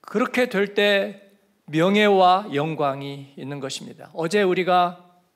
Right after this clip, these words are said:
보아스에 대해서 이기적이지 않은데 자기 욕심을 위해서 하지 않는 것 같은데 그에게는 위험이 있고 권세가 있거든요. 바로 쓰임 받을 때,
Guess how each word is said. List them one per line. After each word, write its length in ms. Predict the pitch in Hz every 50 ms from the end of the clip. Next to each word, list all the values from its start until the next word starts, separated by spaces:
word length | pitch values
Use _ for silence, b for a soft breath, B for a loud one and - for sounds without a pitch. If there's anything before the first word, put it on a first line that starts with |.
| _ _ _ _ _ _ _ _ _ _ _ _ _ _ _ _ _ _ _
보아스에 520 | - 147 156 160 160 160 - 208 180 165 156
대해서 500 | - 139 127 123 127 117 - 139 123 117 _ _ _ _ _ _ _ b b b b b b b b b b
이기적이지 680 | - 190 220 220 294 294 311 311 311 294 302 240 285 233
않은데 440 | 220 233 254 254 233 233 190 156 -
자기 320 | - - 277 302 269 294
욕심을 1120 | 262 254 262 - - - - 320 320 302 302 302 311 302 302 294 294 285 277 254 - - - _ _ _ -
위해서 580 | 202 220 262 269 269 262 - 285 269 262 247
하지 380 | 233 196 - 220 269 - 285 277
않는 300 | 233 208 208 240 269 269
것 120 | 269 254
같은데 540 | 214 226 220 - 240 220 208 233 226 - 220
그에게는 520 | - 190 208 208 185 202 202 196 190 185 b b b b b _
위험이 480 | - 160 165 196 226 247 247 226 226 220
있고 440 | 202 196 - - 185 190 190 185 -
권세가 680 | - - 123 135 135 131 143 151 - 131 123 131 - b b b b b b b -
있거든요. 480 | 139 - 165 127 - 113 113 - - - b b b b b
바로 640 | - - 151 160 175 170 165 170 - - - - _ _ _ _ _ _ _ _ _ _ _ _ _ _
쓰임 520 | - - - - 277 320 320 330 311 311 269
받을 400 | 170 143 160 160 190 170 - -
때, 220 | 165 151 143